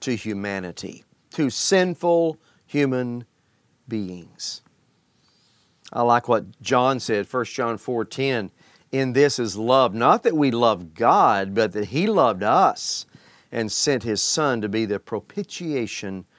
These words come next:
for our sins." Paul writes, Romans five eight, "God shows His love in that while we were still sinners,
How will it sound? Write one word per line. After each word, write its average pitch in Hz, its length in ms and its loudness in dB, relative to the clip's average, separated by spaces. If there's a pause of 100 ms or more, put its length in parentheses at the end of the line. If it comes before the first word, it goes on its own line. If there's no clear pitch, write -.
(440)
for 110 220 -6
our 95 220 -8
sins." 92 560 -10
Paul 170 320 2
writes, 123 340 2
Romans 127 380 0
five 135 320 4
eight, 131 160 2
"God 147 280 4
shows 131 340 -2
His 101 200 -8
love 127 580 2 (640)
in 147 120 -2
that 131 140 -2
while 160 300 4
we 156 120 0
were 123 140 0
still 120 340 -2
sinners, 170 840 -2